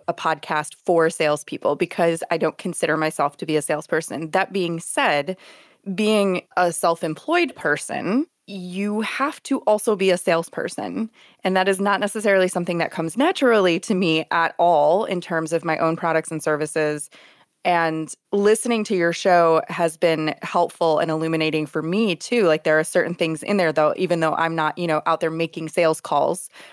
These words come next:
per se, or, like, having prospecting lists or things, but just a lot about the mindset and looking for opportunities in the way that you frame things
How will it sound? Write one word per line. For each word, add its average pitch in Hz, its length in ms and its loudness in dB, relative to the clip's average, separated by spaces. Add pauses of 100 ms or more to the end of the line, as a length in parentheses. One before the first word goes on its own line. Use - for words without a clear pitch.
per 175 160 0
se, 139 460 -2
or, 143 160 -2
like, 151 120 -4
having 156 320 -2
prospecting 160 680 -4
lists 151 260 -4
or 160 60 0
things, 156 260 -4
but - 160 -6
just - 240 -8
a 185 80 2
lot 175 260 2
about 202 280 -2
the 160 80 -6
mindset 156 800 -2
and 170 180 0
looking 170 260 0
for 190 160 0
opportunities 160 640 -4
in - 120 -6
the 160 100 -2
way 156 240 2
that 156 160 0
you 156 120 -10
frame 175 420 0
things 147 640 -4